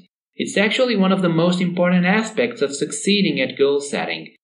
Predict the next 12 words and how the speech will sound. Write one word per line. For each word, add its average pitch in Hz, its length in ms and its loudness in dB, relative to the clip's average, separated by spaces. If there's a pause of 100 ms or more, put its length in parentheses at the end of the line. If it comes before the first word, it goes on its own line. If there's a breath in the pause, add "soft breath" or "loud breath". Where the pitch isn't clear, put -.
(200)
It's - 200 -4
all 233 200 4
about 202 300 2
forming 196 400 2
that 180 280 2
personal 190 420 2
connection 190 640 2
that 147 160 0
Ashley 175 420 0
was 135 160 -4
talking 139 320 -2
about, 98 460 -4